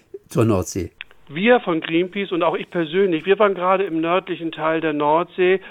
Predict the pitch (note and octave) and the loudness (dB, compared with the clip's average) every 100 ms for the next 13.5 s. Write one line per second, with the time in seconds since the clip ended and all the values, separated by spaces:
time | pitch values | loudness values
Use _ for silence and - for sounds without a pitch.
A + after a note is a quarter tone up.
0 | - A#3 G#3+ F3 E3+ F3 E3 D#3 D3+ D#3+ | -4 -4 0 0 0 0 0 2 0 -2
1 | - D#3 - D3 C#3 C3+ C3 A2+ - - | -6 -10 -8 -8 -6 -4 -4 -6 -10 -18
2 | - - - D#3 E3 G#3+ G#3 F#3 F#3 D#3 | -16 -14 0 4 6 4 2 -2 -2 0
3 | D#3 F#3 - - E3 C#3 C3 E3+ E3 D3+ | 0 -2 -6 -10 -6 -6 -6 -8 -8 -4
4 | E3+ E3+ E3 D#3+ E3+ G3 - E3 D#3 F3 | -2 0 0 2 2 0 -2 -6 -2 0
5 | D#3+ F#3+ - - - F3 D#3+ - F#3+ G#3 | 2 -2 -8 -20 -10 -6 -4 -2 2 2
6 | G#3 E3 D#3 D#3+ C#3+ B2+ C3+ C3+ C3+ D3+ | 2 -2 -8 -6 -6 -4 -6 -4 -6 -6
7 | G3+ - _ - - - F3 A3 G3+ D3+ | -6 -8 _ -18 -16 -12 -8 -4 -2 -2
8 | D3 C#3+ D#3+ - F3+ E3+ D#3+ C#3+ D3 D#3+ | -4 -2 -6 -4 -2 -2 -4 0 2 2
9 | - D3+ - D3 C#3+ D3 - - - - | -2 -10 -4 0 2 0 -2 -12 -12 -12
10 | - - - F#3 F#3+ F3+ F3+ G#3 A#3+ F3+ | -16 -12 2 4 4 2 0 -4 -4 -6
11 | D#3 - D3+ C#3+ D3 F#3 G3+ E3+ D#3 G#3 | -6 -4 -4 -4 -6 -2 -2 -2 -2 -2
12 | G3 D#3 D3 C3 - C3+ D3+ G3+ G3+ E3+ | -2 -2 -2 -4 -2 0 2 2 4 2
13 | D#3+ G3 - - D3 | 4 2 0 -8 -8